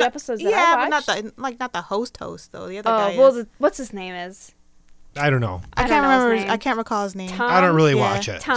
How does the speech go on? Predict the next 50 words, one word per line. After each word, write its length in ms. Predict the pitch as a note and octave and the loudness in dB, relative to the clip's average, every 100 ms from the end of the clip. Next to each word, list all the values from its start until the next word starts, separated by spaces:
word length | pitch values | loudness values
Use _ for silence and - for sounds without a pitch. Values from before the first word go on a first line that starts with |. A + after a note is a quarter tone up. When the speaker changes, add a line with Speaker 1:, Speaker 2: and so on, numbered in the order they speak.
| G3+ | 0
Speaker 3:
So 320 | D3 B2+ A#2+ - - _ _ _ _ _ _ _ - - | 0 0 -2 -8 -20 _ _ _ _ _ _ _ -20 -6
I 80 | D#3+ | 0
think 160 | G#3 G3 | 2 2
the 60 | |
bigger 260 | D3 F3+ F3+ | 2 4 4
Speaker 2:
That's 140 | D4+ | 4
Speaker 3:
news 100 | D3 C3 | 2 2
Speaker 2:
still 80 | F3 | 0
Speaker 3:
this 140 | - | 2
Speaker 2:
cool, 100 | A#3+ | 0
Speaker 3:
week. 100 | A#2+ | 2
Speaker 2:
though. 200 | E3+ G#3+ - - - - | 0 -4 -12 -20 -20 -8
Speaker 3:
I 40 | |
think 140 | G#3 F#3+ | -2 0
the 40 | |
biggest 380 | C3+ F#3 F3 - | 6 6 6 2
news 200 | C#3 A#2 | 2 2
this 200 | B2 - | 2 2
week 220 | B2+ A#2 - | 2 0 0
is 300 | C3+ B2+ G2+ | 4 4 2
the 100 | B2 | 2
whole 160 | C3+ G#2+ | 2 4
Disney 340 | B2+ A#2+ C#3 | 2 2 0
thing 280 | B2+ C#3 C3 | 2 0 2
with 120 | A#2+ | 0
James 320 | A2 A#2 A2+ | 2 0 0
Gunn. 380 | G2 A2+ A2 A#2+ - - _ - _ _ - | 0 0 0 -4 -8 -20 _ -20 _ _ -8
I 80 | |
think 160 | A#2+ D3+ | -2 0
a 40 | |
lot 200 | C3 B2 | 4 2
of 60 | A#2+ | 2
people 240 | C#3 B2 A2+ | 0 -2 -2
were 100 | G#2 | 0
shocked. 720 | - F3 D#3+ - - - - - - - | 6 8 8 4 -14 -14 -16 -20 -14 -2
They 140 | A#2+ | 0
thought 260 | B2 A#2+ A#2+ | 2 2 2
they 100 | B2+ | 0
were 60 | |
gonna 160 | A#2 A2 | 0 -2
scrap 560 | - - D3+ D3 C#3+ - | -2 2 6 6 4 -2
James 360 | A#2 C3+ B2 A2 | 0 2 2 0
Gunn's 320 | B2 A#2 - | 0 0 0
script 400 | - D#3+ E3+ - | 2 4 4 2
for 160 | D3+ | -2
G 200 | C#3 C3+ | 2 4
O 120 | C#3+ C#3 | 4 4
T 240 | C#3+ C3+ | -2 -4
G 260 | A#2+ C3+ C3+ | -4 -4 -4
three, 520 | - C3+ C3+ C3 | -4 -2 0 -2